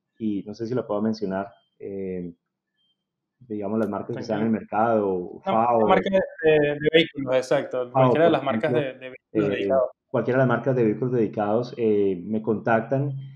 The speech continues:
Speaker 1: y me ti-, me tienen una solicitud. "Mira, Paul, ayúdame con un cliente. Tengo una empresa de transporte que está convencida de, de, de la transformación en su flota y he escuchado mucho los temas de gas, pero tienen dudas, tienen dudas,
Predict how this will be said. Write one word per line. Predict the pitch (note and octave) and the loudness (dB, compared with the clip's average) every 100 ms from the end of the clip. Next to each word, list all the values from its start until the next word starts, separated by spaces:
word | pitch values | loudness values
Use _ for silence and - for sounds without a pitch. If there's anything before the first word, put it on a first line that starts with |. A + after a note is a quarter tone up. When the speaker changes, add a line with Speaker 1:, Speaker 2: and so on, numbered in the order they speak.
| - - | -18 -4
Speaker 1:
y | B2 | -2
me | A#2 A2+ | 0 0
ti-, | C3 C3 | -2 -2
me | B2+ | -2
tienen | A2 C3 C#3+ | 0 2 2
una | D3+ D#3 | 2 0
solicitud. | D3+ B2+ A#2+ A2+ C3+ | 0 -2 -2 0 2
"Mira, | C#3+ C#3 A2+ | 2 2 2
Paul, | C#3 C#3+ A#2+ | 2 2 0
ayúdame | A2 A#2+ C#3 D3+ | 0 4 4 4
con | C#3 B2+ | 0 0
un | B2+ | 0
cliente. | C#3+ C#3 C3+ C3+ | 0 2 2 0
Tengo | - A#2 B2+ | -4 -4 0
una | C3+ C3+ | 2 4
empresa | C3+ C3+ B2+ C3 | 4 4 2 0
de | |
transporte | C3 G#2+ F#2+ - B2+ A#2+ B2 B2+ B2+ _ _ _ - | -2 -2 -6 -2 0 0 -2 -6 -6 _ _ _ -4
que | A2+ G#2 | 0 0
está | G2+ A#2 A2+ | 0 -2 0
convencida | C#3+ B2+ A2 - C#3+ C#3+ D3 | 2 2 2 0 4 6 8
de, | C#3 A#2 | 6 4
de, | A2 G2+ | 0 -2
de | G#2 | -2
la | G2+ G2+ | -4 -2
transformación | A2 A2 G#2+ G#2 G2 A2 A#2 | -4 -4 -4 -4 0 0 0
en | C3+ | -2
su | B2+ | -2
flota | A2+ A2+ A2+ B2+ B2+ - _ _ _ | 2 2 2 -2 -6 -14 _ _ _
y | - A2+ A2+ A2 A2 | -4 0 2 4 4
he | |
escuchado | A2 - C3 C3 | 2 -2 4 6
mucho | C3 C3+ C#3 | 6 6 4
los | B2+ | 2
temas | - A#2 B2+ | 0 0 2
de | A2+ | 2
gas, | A#2 - - | 2 0 -2
pero | A#2 G#2+ G#2 | 0 2 0
tienen | - A#2 B2 | -2 -2 2
dudas, | C#3+ B2+ - - _ _ _ | 4 4 2 -6 _ _ _
tienen | A#2+ A#2+ A#2+ | -10 -8 -2
dudas, | C#3 C3+ C3 C3 - | 2 6 6 6 0